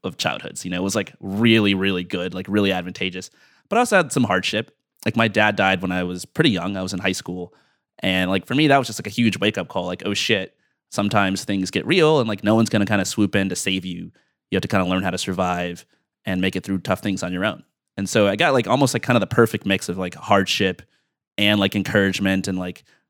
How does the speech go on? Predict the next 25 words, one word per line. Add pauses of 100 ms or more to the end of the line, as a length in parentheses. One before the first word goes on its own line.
privilege
in
a
way.
And
so,
uh, (320)
yeah,
by
the
time
I,
like,
I,
I
left, (440)
uh,
to
go
to
college,
I
felt,
like, (120)
pretty